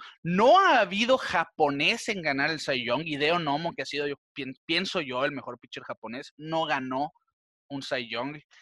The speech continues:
Así que veremos si Yu Darvish en esta temporada corta se puede llevar el primer premio al mejor pitcher para cualquier asiático.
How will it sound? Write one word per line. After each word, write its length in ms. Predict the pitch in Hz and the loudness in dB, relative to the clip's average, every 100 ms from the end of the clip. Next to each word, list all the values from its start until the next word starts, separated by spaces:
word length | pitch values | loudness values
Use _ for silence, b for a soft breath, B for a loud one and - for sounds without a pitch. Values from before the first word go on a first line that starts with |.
| B B | B B
Así 240 | 127 - - | -12 -12 -6
que 220 | 165 160 | -4 -2
veremos 440 | 131 127 165 185 | -2 -4 -4 -6
si 380 | - 127 110 98 | -8 -14 -14 -18
Yu 120 | - 139 | -14 -6
Darvish 360 | 135 147 156 | -6 -6 -8
en 60 | - | -12
esta 160 | 123 160 | -10 -10
temporada 480 | 139 123 117 135 | -10 -12 -6 -6
corta 300 | 147 139 - | -6 -10 -12
se 160 | 160 113 _ | -16 -16 _
puede 260 | 143 165 202 | -4 -4 -4
llevar 420 | 143 127 143 170 B B - | -6 -2 -2 -4 B B -12
el 100 | 139 | -10
primer 340 | - 151 170 - | -6 -2 -2 -2
premio 240 | 180 202 | -2 0
al 60 | 180 | -2
mejor 320 | 139 170 - | -2 -4 -4
pitcher 340 | - 180 196 | -10 -8 -8
para 220 | - 156 139 | -4 -4 -4
cualquier 320 | 139 - 160 | -6 -4 -4
asiático. 680 | 165 - 131 - _ _ | -4 -8 -12 -12 _ _